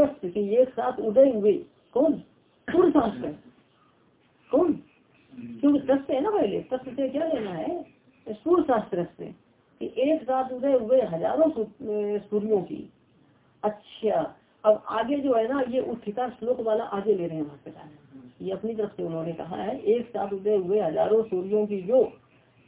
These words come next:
एक साथ उत्पन्न हुई कांति, ये ठीक है, है ना? क्या? एक साथ उदय हुए हजारों सूर्यों की एक साथ उत्पन्न हुई जो कांति, ठीक है?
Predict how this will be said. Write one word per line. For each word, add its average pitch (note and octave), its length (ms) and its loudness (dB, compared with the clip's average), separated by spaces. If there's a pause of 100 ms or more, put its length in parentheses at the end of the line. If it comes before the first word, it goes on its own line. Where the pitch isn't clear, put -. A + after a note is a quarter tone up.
एक D#4+ 240 4
साथ C4 320 0
उत्पन्न C4 320 0
हुई A#3 220 -2
कांति, D3+ 440 -2 (800)
ये F#3+ 120 0
ठीक D3+ 320 -8
है, - 80 -16
है F3 160 -6
ना? F4 160 -2 (800)
क्या? G2+ 260 -2 (420)
एक C4 280 0
साथ A3 320 0
उदय G#3 260 2
हुए F#3+ 280 2
हजारों F3+ 480 0
सूर्यों F#3 400 -4
की A3+ 300 -10
एक A3 380 2
साथ F#3 280 -2 (640)
उत्पन्न A3+ 380 -4
हुई F#3+ 260 -2
जो C#4 260 2 (180)
कांति, B3+ 680 2 (760)
ठीक E4+ 160 2
है? - 300 -8